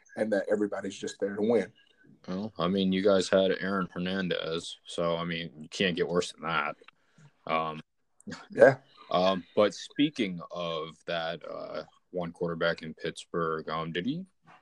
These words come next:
Speaker 2: say anything on his radio show today?
Speaker 1: I'm not sure.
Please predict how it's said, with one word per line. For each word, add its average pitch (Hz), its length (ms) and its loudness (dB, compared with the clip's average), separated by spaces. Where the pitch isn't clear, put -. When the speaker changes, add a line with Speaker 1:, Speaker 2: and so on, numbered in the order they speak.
Speaker 2:
say 107 200 4
anything 147 300 2
on 120 100 2
his 90 160 -6
radio 131 300 6
show 147 220 2
today? 151 300 0
Speaker 1:
I'm 113 360 8
not 98 240 -4
sure. 113 460 0